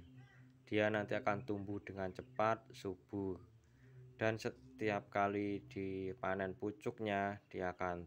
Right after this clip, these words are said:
tumbuh tunas lagi, teman-teman. Ya. Ini nyantai-nyantai aja nih di rumahku ya, teman-teman. Masih tergolong baru, belum ada rezeki buat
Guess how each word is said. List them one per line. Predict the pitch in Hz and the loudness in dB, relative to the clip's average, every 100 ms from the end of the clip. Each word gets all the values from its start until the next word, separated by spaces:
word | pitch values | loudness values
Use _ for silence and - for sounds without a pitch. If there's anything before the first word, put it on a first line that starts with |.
| - | 0
tumbuh | 110 107 104 98 - - | 2 2 0 -2 -6 -6
tunas | 98 95 92 90 - 113 | -4 0 0 -2 -6 -12
lagi, | - - - 98 98 | -14 -10 -4 -2 -2
teman-teman. | 90 85 82 80 80 78 - - _ _ - _ - - | -4 -6 -6 -8 -10 -12 -16 -20 _ _ -20 _ -20 -10
Ya. | 82 85 85 - - - - - - - - - - - 123 - - - - - - - - - - - - - - | -2 0 0 -4 -14 -20 -20 -20 -20 -20 -20 -20 -18 -12 -10 -10 -14 -18 -20 -20 -20 -20 -20 -20 -20 -20 -20 -16 -6
Ini | 107 104 101 | -4 -2 0
nyantai-nyantai | 95 92 101 101 98 98 90 | 0 2 0 2 0 0 0
aja | 95 - 98 | -2 -2 -2
nih | 101 104 | 2 0
di | 104 | 0
rumahku | 95 95 95 90 - 104 101 95 | -2 0 0 -2 -4 -4 0 0
ya, | 87 | 0
teman-teman. | 90 90 87 87 87 92 110 _ - - - - - - - - | -2 -4 -6 -6 -8 -10 -14 _ -20 -20 -20 -20 -20 -18 -16 -8
Masih | 95 95 - | -4 -4 -4
tergolong | 101 98 95 98 95 95 | -4 -6 -2 -2 -2 -4
baru, | 92 87 87 92 95 92 87 - - - | -2 -2 -2 -2 -2 -2 -6 -10 -12 -10
belum | 95 95 98 95 | -4 0 0 0
ada | 90 - 92 92 92 90 - - - _ _ | -2 0 2 4 4 0 -4 -20 -20 _ _
rezeki | 98 - - - - 104 104 | -6 -4 -8 -8 -2 0 0
buat | 95 92 90 | 0 2 2